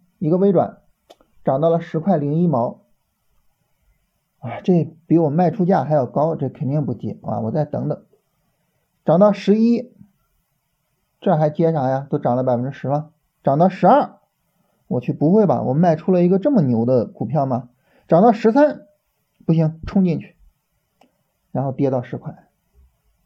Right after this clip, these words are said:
对不对？所以呢，就是我们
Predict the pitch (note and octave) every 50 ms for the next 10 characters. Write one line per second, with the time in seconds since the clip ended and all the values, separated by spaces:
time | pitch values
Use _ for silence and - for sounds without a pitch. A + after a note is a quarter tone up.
0 | _ _ _ _ _ _ _ _ _ _ _ _ - - _ _ _ _ _ _
1 | _ _ _ _ _ _ _ _ _ G3+ G3 G3 G3 F#3+ F#3 F#3 - _ _ _
2 | _ _ _ _ _ _ _ _ - A#2 A2+ - _ _ _ _ _ _ _ _
3 | _ _ _ _ _ _ _ _ - B3 D4+ C#4+ G#3 G#3+ A3 A3 - _ _ _
4 | _ _ - A#3+ A3 A3 A#3 G#3+ E3+ - - _ - E3 D#3+ D#3 E3 F3+ F#3 F#3